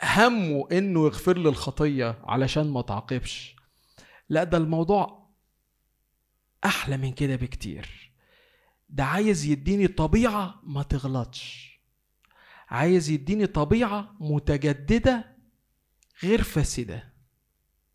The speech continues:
لا تتغير، تحيا حياة أبدية.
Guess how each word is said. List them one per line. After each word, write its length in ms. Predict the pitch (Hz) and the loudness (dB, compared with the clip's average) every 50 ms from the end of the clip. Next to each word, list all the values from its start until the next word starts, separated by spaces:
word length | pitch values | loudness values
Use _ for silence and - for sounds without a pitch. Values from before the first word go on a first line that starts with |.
| _ _ _ - - | _ _ _ -6 0
لا 140 | 160 190 202 | 2 2 2
تتغير، 800 | 202 - 160 - - 143 127 123 123 117 - - - - - - - - - _ _ _ _ _ _ _ _ _ _ _ _ _ _ _ _ _ _ _ _ _ _ _ _ | 2 0 -2 -2 -2 -6 -6 -6 -8 -8 -10 -12 -16 -16 -16 -18 -20 -20 -20 _ _ _ _ _ _ _ _ _ _ _ _ _ _ _ _ _ _ _ _ _ _ _ _
تحيا 320 | 220 214 - - - 156 | 0 2 2 2 0 0
حياة 440 | - - - 147 147 139 120 - - | 0 -2 -2 -2 -2 -2 -4 -6 -8
أبدية. 560 | 139 143 - - - - - 117 127 131 _ | -8 -8 -10 -12 -12 -12 -14 -14 -16 -20 _